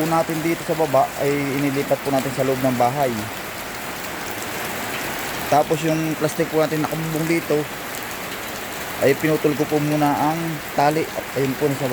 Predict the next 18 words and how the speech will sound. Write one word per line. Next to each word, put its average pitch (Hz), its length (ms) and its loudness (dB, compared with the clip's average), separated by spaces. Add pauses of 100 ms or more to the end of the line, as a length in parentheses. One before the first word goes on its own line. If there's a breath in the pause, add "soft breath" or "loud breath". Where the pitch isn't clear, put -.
baba 123 160 4
na. 135 160 0 (1200)
Pupunit 185 480 4
po 180 160 4
yan 180 240 4
ay 147 240 2 (1300)
kapag 139 320 2
ka 147 400 4
hindi 147 160 0
po - 80 -4
natin 139 320 0
pinutol. 139 400 -2 (800)
Yan. 123 180 -2 (840)
Diyan 131 240 4
po 131 80 2
muna. 127 320 2 (1800)
Ang 131 80 4
dami 147 240 4